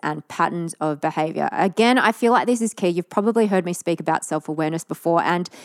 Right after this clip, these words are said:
if we can really understand ourselves, what our triggers are, what our traumas are, and our default patterns of behavior, we can start to mitigate our experience when things trigger us. Usually when we are overly reactive, it's because something has pressed our buttons,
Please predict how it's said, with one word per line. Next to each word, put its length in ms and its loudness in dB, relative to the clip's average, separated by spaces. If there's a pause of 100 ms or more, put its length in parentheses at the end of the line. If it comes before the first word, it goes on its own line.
(280)
if 200 0
we 80 2
can 180 0
really 320 2
understand 540 2
ourselves, 560 2
what 140 2
our 120 4
triggers 420 2
are, 360 4
what 140 6
our 80 8
traumas 600 4
are, 320 6
and 520 0
our 120 2 (100)
default 480 4
patterns 340 -2
of 100 -4
behavior, 500 2
we 100 2
can 120 0
start 280 2
to 100 2
mitigate 580 4
our 120 4
experience 540 -6
when 120 -2
things 440 -4
trigger 460 -2
us. 320 -6 (300)
Usually 480 6
when 220 4
we 140 4
are 220 4
overly 440 6
reactive, 540 2
it's 100 2
because 260 0
something 280 0
has 100 2
pressed 300 -4
our 80 0
buttons, 440 -10